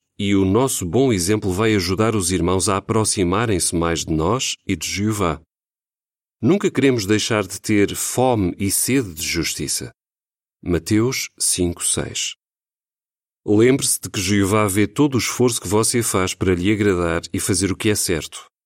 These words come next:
As pessoas estão cada vez mais longe dos padrões justos de Jeová, mas você pode ter a certeza de uma coisa. Jeová ama os justos.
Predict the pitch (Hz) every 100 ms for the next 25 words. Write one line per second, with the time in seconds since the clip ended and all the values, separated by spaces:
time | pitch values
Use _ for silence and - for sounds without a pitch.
0 | _ _ _ _ _ - 107 - - 151
1 | 151 - 143 135 120 113 131 123 123 110
2 | 92 107 139 131 135 - 107 113 123 98
3 | 107 117 - 87 85 107 117 90 71 -
4 | _ _ _ _ _ 92 92 107 131 117
5 | 117 110 _ 143 156 - 135 123 101 87
6 | 92 92 113 - 73 69 - - _ _
7 | _ _ _ 85 78 95 156 127 101 98
8 | - _ 98 95 90 101 104 _ 98 90
9 | 78 71 - - - -